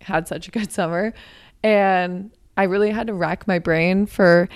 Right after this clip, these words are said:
things that I learned because I feel like I just, like, had a very <laughs> chill, nonchalant summer. That's the best I can explain it. I did a lot of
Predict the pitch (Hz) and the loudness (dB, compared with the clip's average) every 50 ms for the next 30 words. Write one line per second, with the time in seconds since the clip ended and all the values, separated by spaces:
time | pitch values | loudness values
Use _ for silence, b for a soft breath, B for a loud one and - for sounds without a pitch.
0 | B B B B B B 220 233 240 226 247 233 226 220 196 185 180 196 226 240 | B B B B B B 4 6 6 6 6 6 6 4 4 4 2 2 2 0
1 | 247 240 226 233 208 202 - - 233 226 254 269 285 277 254 233 190 220 214 202 | -2 -2 -2 -2 -2 -2 -2 0 2 2 2 2 2 2 0 2 2 0 0 -2
2 | 175 - 202 196 185 170 - - _ _ _ - 185 190 185 185 180 196 196 185 | 0 0 2 2 2 2 0 -4 _ _ _ -6 0 4 4 4 4 2 0 0
3 | 196 196 214 208 208 - - 226 208 - - - 220 185 175 180 180 196 190 185 | 2 2 2 2 0 0 -2 -2 -2 -2 -2 0 2 2 2 2 2 0 0 -4
4 | B B B B B B B B B B - 214 208 170 175 185 196 - - 202 | B B B B B B B B B B -2 0 2 4 4 2 2 0 0 2
5 | 190 190 175 175 - - - 185 180 170 180 190 190 185 190 - 196 185 - 143 | 2 2 0 -2 -4 -6 -6 -4 -2 -2 -2 -2 -2 -4 -4 -4 -6 -2 0 0
6 | 160 190 - 190 185 - 208 185 185 190 - - - 165 156 175 196 208 - - | 0 0 0 -2 -4 -2 -4 -4 -6 -6 -8 -6 -6 -4 -2 -2 -2 -2 -2 -4
7 | 180 170 185 185 185 185 185 180 175 180 175 175 170 175 180 180 - | -4 -2 -2 0 0 2 2 2 2 2 2 0 0 -2 -6 -12 -16